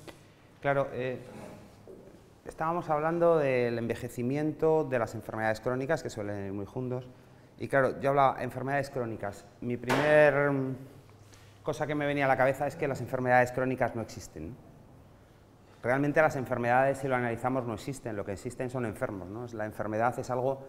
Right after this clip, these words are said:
una entelequia que nosotros hacemos, una abstracción, los que habréis estudiado algo de filosofía y esas cosas, hacemos una abstracción de una, pero realmente lo que existe es el paciente enfermo, ¿no? No hay enfermedades danzando por ahí.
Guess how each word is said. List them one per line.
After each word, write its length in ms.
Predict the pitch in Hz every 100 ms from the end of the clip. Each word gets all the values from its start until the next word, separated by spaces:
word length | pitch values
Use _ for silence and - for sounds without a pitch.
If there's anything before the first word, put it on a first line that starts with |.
| - - - -
una 160 | 117 123
entelequia 520 | 127 127 131 127 117
que 100 | 120
nosotros 400 | 117 117 123 120
hacemos, 320 | 113 131 123
una 120 | 123
abstracción, 580 | - 117 110 139 131 143
los 140 | 120 -
que 100 | 107
habréis 200 | 110 107
estudiado 320 | - 117 113
algo 120 | 110
de 60 | 110
filosofía 520 | 107 101 - 120 104
y 20 |
esas 180 | 104 101
cosas, 220 | 117 127 123 - - - -
hacemos 340 | 104 135 131 135
una 100 | 139
abstracción 440 | - 127 143 135
de 60 | 127
una, 160 | 123 123
pero 160 | 107
realmente 380 | 107 117 131 131
lo 120 | 131
que 60 | 113
existe 300 | - 123 131
es 120 | -
el 120 | 113
paciente 400 | 104 - 117 113
enfermo, 520 | 95 92 101 85 85
¿no? 140 | 95 120
No 120 | 98 95
hay 180 | 92
enfermedades 640 | 90 85 92 92 92 92 90
danzando 400 | 90 - 92 82
por 180 | 82
ahí. 140 | 78